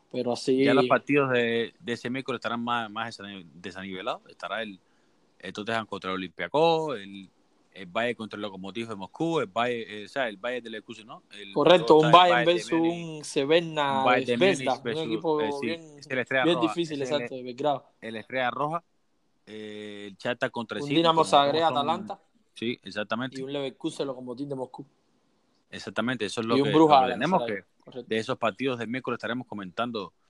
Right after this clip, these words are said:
Speaker 2: seguramente el jueves o el viernes.
Speaker 1: Sí, sí, se nos
Speaker 2: Cuando,
Speaker 1: vienen buenos
Speaker 2: cuando
Speaker 1: partidos de
Speaker 2: vayamos a
Speaker 1: Champions. Yo no sé tú, pero he estado esperando el año entero
Speaker 2: Sí, cómo no, por
Speaker 1: porque
Speaker 2: supuesto.
Speaker 1: sonara de nuevo el himno de la Champions que nos pone a todos los pelos de punta.
Speaker 2: Por supuesto, veremos cómo, cómo se desarrolla el partido de,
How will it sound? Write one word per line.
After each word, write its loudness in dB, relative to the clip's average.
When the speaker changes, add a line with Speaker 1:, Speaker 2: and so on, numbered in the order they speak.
Speaker 2:
seguramente -6
el -6
jueves -4
o -8
el -12
viernes. -4
Speaker 1:
Sí, -4
sí, -4
se -8
nos -4
Speaker 2:
Cuando, -4
Speaker 1:
vienen 0
buenos 2
Speaker 2:
cuando 2
Speaker 1:
partidos 4
de 4
Speaker 2:
vayamos -2
a 6
Speaker 1:
Champions. -4
Yo -6
no -2
sé -2
tú, 0
pero -4
he -2
estado 4
esperando -4
el 0
año 2
entero -4
Speaker 2:
Sí, 6
cómo -4
no, -4
por -2
Speaker 1:
porque -6
Speaker 2:
supuesto. 2
Speaker 1:
sonara 8
de 2
nuevo 0
el -4
himno -6
de -2
la -6
Champions -4
que -8
nos -12
pone -6
a -4
todos -2
los -4
pelos -4
de -2
punta. -20
Speaker 2:
Por -4
supuesto, -2
veremos -2
cómo, -4
cómo -6
se -8
desarrolla -2
el -10
partido -10
de, -16